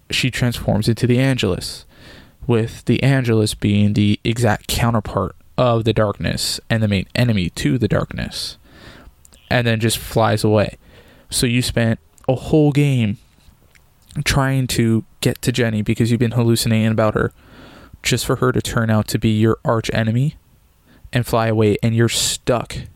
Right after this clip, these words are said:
in hell, in purgatory, on this cliffhanger.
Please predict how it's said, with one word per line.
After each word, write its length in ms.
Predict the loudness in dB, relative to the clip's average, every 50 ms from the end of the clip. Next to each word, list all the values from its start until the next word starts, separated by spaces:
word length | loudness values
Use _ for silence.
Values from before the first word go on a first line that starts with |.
| -20 -20 _ -2 0
in 100 | 0 0
hell, 300 | 0 -2 -4 -6 -6 -8 _ -2
in 140 | -2 -2
purgatory, 680 | -2 -2 -4 -4 -4 -4 -4 -4 -4 -4 -6 -8 -10 _ _ -20 -20 -20 -20 -20 -20 -20 -20 -20 -20 -20 -20 _ _ _ _ -20 -20 -20 _ -20 _ _ -20 _ _ -20 _ _
on 260 | -2 0 0 0 2 2
this 180 | 0 0 0
cliffhanger. 580 | -2 -4 -4 -2 -2 0 0 2 2 0 0